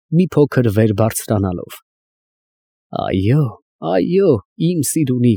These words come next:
աղջիկ», ասաց նավապետը, մտքում շտապ որոշելով, որ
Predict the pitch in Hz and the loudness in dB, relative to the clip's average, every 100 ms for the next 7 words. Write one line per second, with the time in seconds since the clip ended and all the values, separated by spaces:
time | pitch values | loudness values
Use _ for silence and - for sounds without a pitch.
0 | - 104 - - - - - _ _ _ | 0 -8 -8 -10 -10 -12 -18 _ _ _
1 | _ 117 110 117 104 - 98 95 - 117 | _ -2 0 0 -2 -2 0 0 -2 -4
2 | - - _ _ _ - 107 131 - 175 | -6 -14 _ _ _ -8 -4 -4 0 0
3 | 151 - 139 120 101 101 101 - 107 127 | 0 -2 -2 -2 0 -2 -2 -2 0 0
4 | 131 _ _ _ _ 117 107 113 | 0 _ _ _ _ -4 0 0